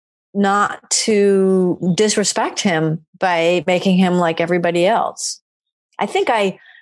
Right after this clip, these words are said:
actually stated that in the television show where he, um, where the, the woman in the audience says, "But why would you want to be, di-, why would you want re-,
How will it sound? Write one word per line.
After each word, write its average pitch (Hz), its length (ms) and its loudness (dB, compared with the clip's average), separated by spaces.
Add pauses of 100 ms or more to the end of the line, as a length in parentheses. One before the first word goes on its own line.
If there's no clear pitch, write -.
(160)
actually 185 720 0
stated 214 540 0
that 160 480 -2
in 165 680 2
the 156 420 2 (280)
television 196 540 0
show 165 500 0 (840)
where 170 360 0
he, 175 600 0
um, 160 520 0 (880)
where 190 140 0
the, 175 180 -4 (100)
the 196 80 0
woman 208 200 2
in 196 100 0
the 190 120 2
audience 180 440 0
says, 180 280 0
"But - 180 -4
why 196 140 0
would 220 140 0
you 220 100 2
want 254 140 2
to 359 60 0
be, 233 80 2
di-, 185 160 0
why 202 140 0
would 240 160 0
you 220 80 0
want 247 240 -2
re-, 190 160 0